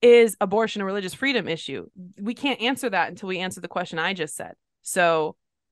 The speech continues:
a-, or, and some of them will say, "Well, it's a human right. Bodily autonomy is a human right, you know, and the United Nations blah, blah committee said this, and we all have to do what that committee says all the time." And, and then I'll say, "Okay, well,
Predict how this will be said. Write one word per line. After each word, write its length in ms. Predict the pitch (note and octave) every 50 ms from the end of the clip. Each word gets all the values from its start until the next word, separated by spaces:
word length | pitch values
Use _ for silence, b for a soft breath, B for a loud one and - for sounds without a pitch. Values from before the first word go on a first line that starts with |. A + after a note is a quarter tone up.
| _ _ _ -
a-, 160 | A#3+ B3 -
or, 100 | C#4+ C4+
and 140 | D4 D#4+ D#4
some 140 | - A#4 B4+
of 60 | C5+
them 100 | B4 G4+
will 60 | F4+
say, 160 | - - D4 C4+
"Well, 220 | B3+ C4+ C4 B3+
it's 140 | A#3+ B3 A#3+
a 60 | B3
human 280 | G#3+ - C#4+ C#4 C4+ C4
right. 180 | B3 A#3+ A3 F#3
Bodily 280 | G#3+ A3+ A#3+ A#3+ A#3
autonomy 460 | G3+ - - - C4+ C4+ B3 A#3+ A3
is 100 | F#3 E3+
a 40 | F3
human 260 | E3 - E3 D#3 D3
right, 240 | C#3+ C#3 C3 C#3 - _ _ _ _ _ _ _
you 100 | - E3+
know, 180 | D#3+ D#3 D#3 E3
and 140 | F3 E3+ E3+
the 60 | F3
United 420 | F#3+ F#3+ G3+ A#3 A#3 A#3+ A#3+ A#3
Nations 560 | A3 G#3+ A#3 B3+ A#3 - A#3 G#3+ G3+ F#3+ F3 - B B B B B B
blah, 180 | G#3 A3 B3 B3+
blah 220 | A#3 A#3 A3 G#3
committee 580 | - - G3+ F#3+ F#3+ F#3 F3+ E3+ D#3+ D#3+ D#3 D#3
said 320 | - - A3+ A3+ A#3 F#3+
this, 340 | F#3 E3+ D3+ C#3+ - - -
and 300 | E3+ F3 E3+ E3 E3 E3
we 120 | F3 G3
all 140 | G#3 G#3+ G#3
have 180 | G#3 G3+ G3 -
to 80 | G3
do 160 | E3+ F#3 G3+ G3
what 160 | F#3 F3+ F3
that 180 | F3 F3+ G#3 -
committee 300 | - F3+ D#3+ D3+ D3+ D3
says 320 | - D3+ C#3+ D3 C#3+ C#3+
all 160 | - D3 D3
the 80 | C#3 D3
time." 320 | - D#3 C#3 C#3 C#3 F3 - B B B B
And, 380 | B G3+ G#3 G3+ G3+ G3+ G3 G3 _ _ _ _ _ _ -
and 360 | - G#3+ G#3+ G#3+ G#3 G#3 F#3+ -
then 220 | - G3 A#3 A#3 A#3
I'll 120 | A#3 A3+
say, 180 | - B3 G#3 F#3
"Okay, 340 | A3+ A#3 A#3+ G#3+ G3 F#3
well, 380 | F#3 G#3 G#3+ G#3+ G#3 G3+ G3+ G3